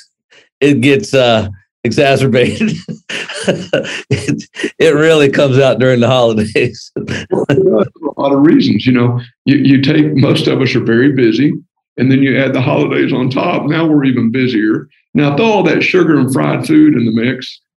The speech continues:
Speaker 2: okay, that affects our brains and our bodies. And so, you know, now we're, we're not even thinking as clear because of all that going on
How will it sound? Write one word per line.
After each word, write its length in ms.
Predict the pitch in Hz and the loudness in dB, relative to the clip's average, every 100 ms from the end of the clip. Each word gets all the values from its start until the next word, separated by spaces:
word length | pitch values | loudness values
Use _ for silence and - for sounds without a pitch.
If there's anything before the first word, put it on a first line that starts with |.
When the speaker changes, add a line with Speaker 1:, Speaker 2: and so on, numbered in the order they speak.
| - | -8
Speaker 2:
okay, 260 | 117 113 127 | -4 0 2
that 160 | 127 | 2
affects 320 | 123 120 139 | 2 0 -2
our 220 | 139 120 123 | -2 -2 0
brains 420 | 123 127 131 131 | 0 2 2 2
and 140 | 131 | 0
our 120 | - | -2
bodies. 480 | 113 120 117 98 127 - _ _ _ _ | -4 -2 -2 -2 -4 -6 _ _ _ _
And 200 | 123 120 | 0 2
so, 320 | 127 127 127 | 2 2 2
you 200 | 127 131 | 2 2
know, 120 | 147 | 2
now 260 | 135 135 175 | 2 0 0
we're, 240 | 160 147 - | 0 0 0
we're 120 | 147 | 0
not 200 | 143 131 | 0 2
even 220 | 147 135 | 2 2
thinking 280 | 151 139 135 | 0 0 -2
as 120 | 120 | -4
clear 340 | - - 135 131 | -4 -2 0 0
because 320 | 123 127 127 | -2 -2 -2
of 80 | 120 | -2
all 160 | 110 135 | -2 -2
that 240 | 190 220 | -4 -4
going 280 | 113 113 101 | -4 -4 -6
on 360 | 110 120 - | -6 -8 -8